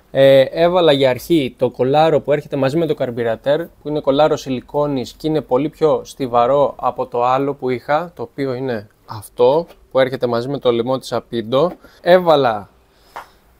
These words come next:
και νούμερο εκατόν είκοσι Ziegler βενζίνη στο καρμπιρατέρ για να το δοκιμάσω, γιατί νομίζω ότι στις ψηλές στροφές είναι φτωχό το μείγμα.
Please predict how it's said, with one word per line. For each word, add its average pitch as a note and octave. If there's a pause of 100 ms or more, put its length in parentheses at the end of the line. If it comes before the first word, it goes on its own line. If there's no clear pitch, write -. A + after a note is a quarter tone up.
(220)
και F3+
νούμερο F3
εκατόν E3
είκοσι E3
Ziegler C#3+
βενζίνη C3+
στο A#2+
καρμπιρατέρ B2
για C3
να B2+
το A#2+
δοκιμάσω, B2
γιατί B2+
νομίζω C3+
ότι B2
στις A#2
ψηλές C3+
στροφές B2+
είναι B2+
φτωχό -
το A#2+
μείγμα. A#2+